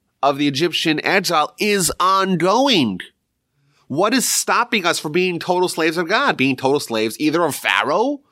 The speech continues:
or being total slaves of the Yetzer Hara. And that, again, is the struggle that is underpinning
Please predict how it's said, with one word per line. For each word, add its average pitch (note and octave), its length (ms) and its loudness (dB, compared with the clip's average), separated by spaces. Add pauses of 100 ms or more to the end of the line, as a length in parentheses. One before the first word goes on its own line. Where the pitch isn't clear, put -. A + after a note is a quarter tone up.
(160)
or E3+ 100 0
being F3 180 0
total E3+ 220 0
slaves B2 540 -2 (280)
of C#3 520 0 (1120)
the D3 240 0
Yetzer D#3+ 320 0
Hara. G3 320 0 (720)
And D3+ 100 0
that, F#3 340 -2 (160)
again, D#3+ 380 0
is D#3 220 0
the C#3 80 -8
struggle D3+ 760 0 (200)
that D#3+ 120 2
is C#3+ 140 -4
underpinning F3+ 540 0